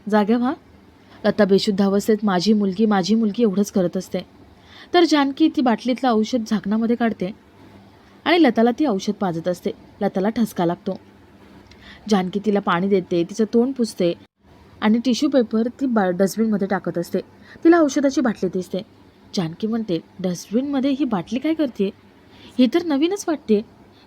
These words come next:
जानकी ती औषधाची बाटली बघते. जानकी म्हणते, "ही तर सील पॅक आहे, ओपन पण केली नाहीये, मग कचऱ्याच्या डब्यात गेली तरी कशी?" तेवढ्यात तिथे डॉक्टर आणि सिस्टर येतात. जानकी म्हणते,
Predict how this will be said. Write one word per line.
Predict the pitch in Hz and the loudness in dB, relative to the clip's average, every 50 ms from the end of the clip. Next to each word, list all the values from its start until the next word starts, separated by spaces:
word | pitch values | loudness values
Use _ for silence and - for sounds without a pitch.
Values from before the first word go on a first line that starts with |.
| - | -2
जानकी | 254 311 311 320 320 392 | 0 0 0 0 -2 -4
ती | - - | -4 -2
औषधाची | 330 240 233 - 240 247 233 - | 0 0 0 0 0 -2 -2 -2
बाटली | 247 233 180 - - 190 | -2 -4 -4 -4 -6 -6
बघते. | 180 190 185 - - 190 196 - _ - - - - - - - - - - - - - - - - - 202 | -6 -6 -8 -8 -8 -8 -8 -10 _ -20 -20 -20 -20 -20 -20 -20 -20 -20 -20 -20 -20 -20 -20 -20 -14 -8 -2
जानकी | 190 208 175 170 165 - 214 | -2 0 0 -2 -2 -4 -2
म्हणते, | 208 226 233 214 190 175 - - _ - - - - - | -2 -2 -2 -2 -4 -6 -6 -8 _ -20 -20 -16 -6 -2
"ही | 202 208 - - | -2 0 2 2
तर | 254 269 | 2 2
सील | 269 - - 240 262 294 | 2 0 0 0 2 2
पॅक | 285 320 330 320 320 | 0 -2 -2 -2 0
आहे, | 277 247 233 - - - | 0 0 0 0 0 -2
ओपन | 214 202 - 294 320 | -2 0 0 0 -2
पण | 330 - 381 381 | -2 -4 -6 -2
केली | - 339 302 294 | -2 0 0 0
नाहीये, | 285 262 214 208 208 226 - _ - - - - - - - - - - - - | 0 -2 0 0 0 -2 -4 _ -20 -20 -20 -20 -20 -20 -20 -20 -20 -18 -14 -12
मग | - | -8
कचऱ्याच्या | - 302 269 - 254 294 311 359 330 | -4 -4 -2 -2 0 -2 0 2 2
डब्यात | 294 285 339 320 - | 2 2 2 0 2
गेली | 233 330 285 269 - | 2 2 2 2 0
तरी | 349 370 | -2 -2
कशी?" | 359 359 339 - - 320 294 - - - _ - - - _ _ - - - - - - - - - - - | -2 -4 -6 -6 -6 -8 -8 -10 -16 -20 _ -20 -20 -20 _ _ -20 -20 -20 -20 -20 -20 -20 -20 -18 -8 -4
तेवढ्यात | 349 349 403 415 - | 0 0 0 0 0
तिथे | 349 320 330 | 0 0 0
डॉक्टर | 311 269 233 - - 277 | 0 0 -2 0 -2 -2
आणि | 269 262 311 | -2 -2 -6
सिस्टर | 320 - 226 220 - 208 | -6 -6 -8 -6 -6 -4
येतात. | 202 190 175 - 175 170 - - - _ - - - - - 202 | -4 -4 -4 -4 -6 -8 -8 -12 -20 _ -20 -20 -20 -14 -8 -4
जानकी | 208 175 170 175 - 220 | -4 -4 -4 -4 -4 -2
म्हणते, | 214 240 240 - 190 170 185 | -2 -2 -2 -2 -4 -6 -6